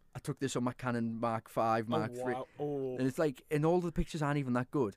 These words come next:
Speaker 2: Yeah.
Speaker 1: <coughs> But the best thing is, and here's what I like about Robert, uh, about Jonah Hill.
Speaker 2: Right, I'm excited.
Speaker 1: He reads his Instagram comments and he replies.
Speaker 2: Right.
Speaker 1: This is a man that has, you know, been in a lot of big films, and he's a good actor, to be fair.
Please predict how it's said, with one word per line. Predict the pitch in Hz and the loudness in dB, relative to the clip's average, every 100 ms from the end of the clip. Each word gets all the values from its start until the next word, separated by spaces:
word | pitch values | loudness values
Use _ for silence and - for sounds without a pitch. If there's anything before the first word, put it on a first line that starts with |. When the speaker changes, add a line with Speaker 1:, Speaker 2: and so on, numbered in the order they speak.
| - | -8
Speaker 2:
Yeah. | 156 139 123 - - - | -6 -6 -6 -10 -2 6
Speaker 1:
<coughs> | - 208 139 | 6 6 8
But | 220 139 - - - - | 8 8 2 -20 -20 0
the | 147 | 2
best | 127 233 - | 10 10 12
thing | 202 180 | 8 8
is, | 131 | 4
and | 143 | 4
here's | 175 | 4
what | 160 | 6
I | 147 | 8
like | 147 165 | 8 6
about | 139 113 113 | 4 0 0
Robert, | 117 110 | -2 0
uh, | 120 117 | 4 4
about | 110 120 110 - _ | 4 2 0 -4 _
Jonah | - 120 110 | -2 0 0
Hill. | 110 101 | -2 -4
Speaker 2:
Right, | 156 139 156 165 | 0 0 0 -2
I'm | 151 156 151 | -6 -6 -6
excited. | - 165 160 120 - - - - - - | -4 -2 0 -2 -4 -16 -20 -20 -12 0
Speaker 1:
He | 139 | 2
reads | 127 196 175 | 4 4 4
his | 143 | 4
Instagram | 175 190 170 175 165 | 2 2 2 2 4
comments | 175 170 175 - - - - | 4 6 2 -4 -18 -20 -12
and | 135 143 | -4 -2
he | 143 | 0
replies. | 120 - 127 127 147 151 147 - - - _ - - - - - - - | -2 2 6 8 8 8 4 -2 -8 -18 _ -20 -20 -20 -20 -20 -20 -16
Speaker 2:
Right. | 147 127 | -10 0
Speaker 1:
This | 208 208 | 2 4
is | 190 | 4
a | 202 | 6
man | 208 165 117 107 | 8 8 4 0
that | 120 123 | 2 2
has, | 123 - | 2 0
you | 139 | 0
know, | 131 113 | 0 0
been | 101 143 170 | -2 -2 0
in | 143 | 2
a | |
lot | 127 175 | 4 4
of | 139 | 2
big | 156 147 | -2 -2
films, | 143 135 113 | -2 0 0
and | 131 | -4
he's | 170 | -4
a | 190 | -2
good | 339 | 0
actor, | 381 - 160 | 0 0 -2
to | - | -2
be | 135 | -2
fair. | 120 120 160 | 0 0 -2